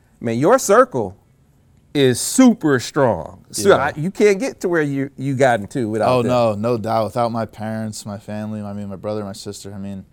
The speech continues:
Speaker 2: without my parents helping me, pushing me, I mean, giving me every opportunity I needed, and, and, uh, I mean, I definitely wouldn't be here where I am without them.
Speaker 1: Yeah, it's, you know, as you look at,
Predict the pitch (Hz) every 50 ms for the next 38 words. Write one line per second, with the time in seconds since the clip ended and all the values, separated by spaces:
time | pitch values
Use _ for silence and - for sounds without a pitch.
0 | _ _ _ _ _ _ _ _ _ _ 110 135 139 139 127 139 135 - - 120
1 | 120 123 120 120 113 - - - _ - 113 117 113 104 113 113 113 110 104 -
2 | - 123 117 110 - - 110 110 110 110 110 107 104 101 101 101 95 117 117 110
3 | 110 110 110 104 101 98 _ _ - - 120 120 110 117 123 123 113 110 113 101
4 | - - 120 120 117 113 110 113 117 110 110 107 104 104 110 113 107 110 110 107
5 | 104 104 98 98 98 _ _ _ _ _ _ _ _ _ _ _ _ 104 101 98
6 | 98 95 92 95 92 92 90 90 95 95 92 - _ _ _ _ 107 101 101 104
7 | 101 101 95 110 113 113 - 107 98 98 98 98 98 98 98 98 101 - 98 95
8 | 92 92 95 92 95 95 95 95 95 - - _ - 98 95 107 98 95 98 _
9 | 98 95 95 98 110 _ _ _ _ _ _ _ _ _ _ _ 113 107 110 104
10 | 98 92 110 123 139 135 - - 123 120 107 120 120 113 107 92 110 131 135 131
11 | 127 - 123 123 127 123 117 - 120 117 110 104 101 - -